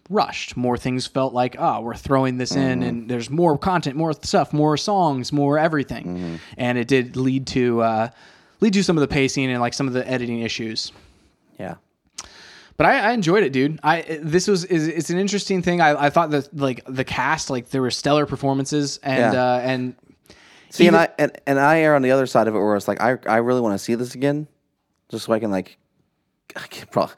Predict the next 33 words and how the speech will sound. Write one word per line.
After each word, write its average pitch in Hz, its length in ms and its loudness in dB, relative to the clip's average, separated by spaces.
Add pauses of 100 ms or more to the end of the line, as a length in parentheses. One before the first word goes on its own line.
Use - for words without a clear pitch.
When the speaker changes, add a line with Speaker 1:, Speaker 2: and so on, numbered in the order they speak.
(280)
Speaker 2:
sounds 92 240 -6
weird, 92 200 -6
but, 85 160 -6
uh, 92 160 -4
so - 140 -6
I 104 40 -4
can 90 100 -10
come 110 120 -4
to 95 60 -4
terms 107 260 -2
with 123 120 -2
it, 143 200 0 (120)
<laughs> - 120 -2
you 120 80 -2
know, 110 100 0
like, 104 140 0
Speaker 1:
Yeah. 226 120 2 (300)
Speaker 2:
what, 110 320 0
what 107 240 2
this 101 160 -4
is. 107 380 -2 (140)
Speaker 1:
Yeah. 339 120 2 (640)
I, 214 80 4
I, 226 380 0
I 247 40 4
can 233 140 0
understand 143 420 0
that. 107 180 -8
And 139 100 -2
I, 160 140 0
after, 156 540 -2
you 151 80 -4
know, 123 200 -4